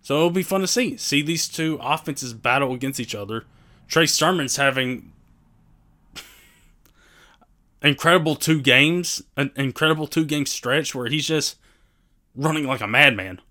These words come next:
on these defenses. Like, he has over five hundred yards in, in these two games. And, y-, you know, <laughs> th-, it's incredible. I mean, these are Derrick Henry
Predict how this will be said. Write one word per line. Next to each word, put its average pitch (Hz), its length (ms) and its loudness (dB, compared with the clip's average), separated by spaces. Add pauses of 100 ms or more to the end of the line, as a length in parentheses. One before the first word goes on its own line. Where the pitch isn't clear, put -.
(880)
on 131 180 0
these 117 180 -4
defenses. 107 720 -2 (1040)
Like, - 140 -10
he 190 100 2
has 175 160 2
over 160 140 4
five 156 200 2
hundred 147 220 2
yards 135 560 0 (320)
in, 143 240 -4
in 131 180 0
these 127 220 -4
two 139 140 -2
games. 117 300 -6
And, 139 200 -8 (1900)
y-, 143 80 0
you 147 280 -2
know, 175 80 2
<laughs> - 200 -12
th-, 156 400 -4
it's 147 220 -2
incredible. - 720 -2
I 135 60 -2
mean, 151 220 -2
these 240 220 2
are 180 60 2
Derrick 151 400 -4
Henry 202 420 0